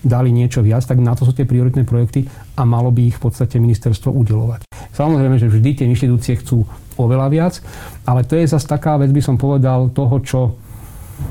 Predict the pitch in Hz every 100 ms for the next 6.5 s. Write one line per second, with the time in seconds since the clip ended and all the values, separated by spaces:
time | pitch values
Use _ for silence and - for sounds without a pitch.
0 | - - - - - - 135 131 127 -
1 | 135 127 131 - 143 139 131 135 135 135
2 | 123 127 131 - 131 131 131 135 143 139
3 | 117 120 131 - 127 147 123 110 123 107
4 | 131 123 127 135 160 147 123 139 131 120
5 | 127 123 135 123 131 131 - 131 127 139
6 | 139 175 170 107